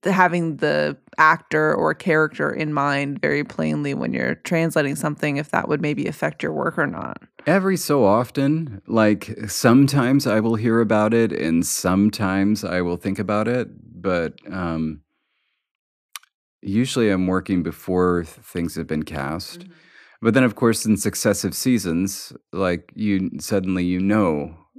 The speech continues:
Speaker 2: you know, the, the actor now.
Speaker 1: Right. So how that could potentially change your, but, I mean, I, by that point, you've already established, like, we're kind of talking about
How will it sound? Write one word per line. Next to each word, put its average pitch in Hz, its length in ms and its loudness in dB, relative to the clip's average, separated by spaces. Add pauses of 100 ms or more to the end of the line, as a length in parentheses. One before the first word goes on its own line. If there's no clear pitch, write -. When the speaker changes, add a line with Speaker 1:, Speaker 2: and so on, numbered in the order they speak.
(180)
Speaker 2:
you 90 180 -8
know, 82 120 -6
the, 78 260 -8
the 76 180 -8
actor 69 360 -12
now. 53 340 -12 (160)
Speaker 1:
Right. 190 440 2
So - 200 -6
how 185 380 -4 (180)
that 143 220 -2
could 156 120 -10
potentially 156 460 -6 (200)
change 156 360 -4
your, 151 160 0
but, - 320 2
I 220 40 4
mean, 208 140 4
I, 185 80 4
by 196 160 0
that 208 200 2
point, 175 180 -2
you've 165 100 -4
already 160 200 0
established, 160 580 0
like, 160 100 -8
we're 175 80 -4
kind 170 180 -4
of 156 60 -8
talking 160 300 -8
about 139 240 -2